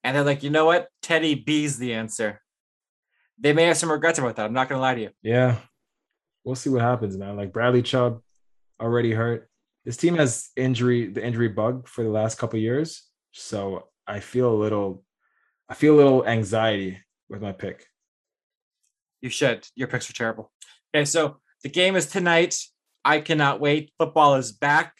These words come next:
Speaker 1: I can't wait for Sunday. That's all I'll be doing all day Sunday. Webb, I'm, I'm so happy football's back. It's been a long seven months, and it's beautiful.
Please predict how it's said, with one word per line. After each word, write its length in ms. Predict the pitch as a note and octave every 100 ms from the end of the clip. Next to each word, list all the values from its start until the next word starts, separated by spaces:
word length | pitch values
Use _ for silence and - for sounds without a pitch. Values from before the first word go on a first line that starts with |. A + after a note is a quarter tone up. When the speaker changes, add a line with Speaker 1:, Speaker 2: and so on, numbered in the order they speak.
| _ _ _ _ _
Speaker 1:
I 80 | -
can't 260 | - D#3+ D3
wait 140 | C#3+
for 100 | C#3+
Sunday. 360 | B2 C#3+ C#3+ C#3+
That's 240 | C3 B2+
all 220 | - C#3+
I'll 80 | C#3+
be 120 | C3+
doing 280 | B2 C3 C3
all 140 | B2 C3
day 160 | B2+
Sunday. 560 | A#2+ C#3 C#3 C#3 C#3+ C#3+ -
Webb, 160 | D#3+
I'm, 180 | D3 D3+
I'm 180 | - D#3
so 160 | D3 F3+
happy 220 | F3 E3+
football's 340 | D3 B2 D#3
back. 300 | D3+ D#3 C3 -
It's 140 | -
been 160 | - C#3+
a 60 |
long 360 | C3+ C3+ D3 D3
seven 360 | C#3+ D3 C#3 C3+
months, 460 | C3 F3 - - _ _ _ _ _ -
and 140 | D#3
it's 120 | D#3+
beautiful. 540 | - E3+ F3+ A2+ F#2